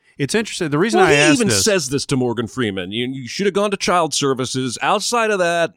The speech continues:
Speaker 2: you know, this is not your call to make."
Speaker 1: All right, but the laws, if the laws are set up to be the antithesis of the greater good for this child, then isn't it worth breaking them?
Speaker 2: Well, not at the point they do.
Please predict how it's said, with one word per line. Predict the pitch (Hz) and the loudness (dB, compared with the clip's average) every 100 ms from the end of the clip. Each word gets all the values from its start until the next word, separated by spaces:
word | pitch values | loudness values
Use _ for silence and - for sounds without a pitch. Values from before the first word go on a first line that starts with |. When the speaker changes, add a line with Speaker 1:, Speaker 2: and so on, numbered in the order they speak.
| 113 | _
Speaker 2:
you | 165 | -2
know, | 135 131 131 135 113 | 0 0 -2 -6 -4
this | 151 165 | -2 -2
is | 139 | 0
not | 156 151 | 0 0
your | 127 | -2
call | 117 117 | 0 0
to | 95 | -2
make." | 85 - _ _ - | -6 -12 _ _ 0
Speaker 1:
All | |
right, | 160 156 139 | 0 0 -2
but | 170 - | -4 -6
the | 156 151 | -6 -4
laws, | 147 156 208 226 208 170 | -2 0 2 2 2 0
if | 175 - | -4 -4
the | 151 | -2
laws | 156 202 226 | 2 2 0
are | 190 | -2
set | - - 151 | -2 -2 0
up | 151 135 | 0 -2
to | - | -8
be | 123 131 | -2 -2
the | 127 123 | 0 0
antithesis | 117 - 170 - 143 131 120 | -2 -2 -6 -6 -4 -4 -4
of | 120 107 120 | -6 -6 -10
the | - 123 117 113 104 110 | -20 -6 -2 -2 -4 -8
greater | 117 135 143 110 | -2 -2 0 -2
good | 104 120 110 | -2 -2 -2
for | 98 107 | -6 -10
this | 92 104 101 - - _ | -6 -6 -6 -8 -12 _
child, | - 117 107 87 76 78 101 _ _ _ _ _ _ _ _ | -10 -6 -6 -8 -12 -20 -20 _ _ _ _ _ _ _ _
then | - 139 139 | 0 0 0
isn't | 156 175 | -2 -2
it | 165 | -2
worth | 147 156 135 | -2 -2 -4
breaking | 113 113 135 120 92 | -4 -2 -2 -4 -10
them? | 78 65 - _ _ _ _ - | -12 -20 -20 _ _ _ _ -6
Speaker 2:
Well, | 156 156 - | 2 2 2
not | 165 185 196 | 0 2 0
at | 151 147 | 0 -2
the | 127 | -4
point | - 143 - | 0 -2 0
they | 113 | -2
do. | 95 82 90 | -2 -6 -8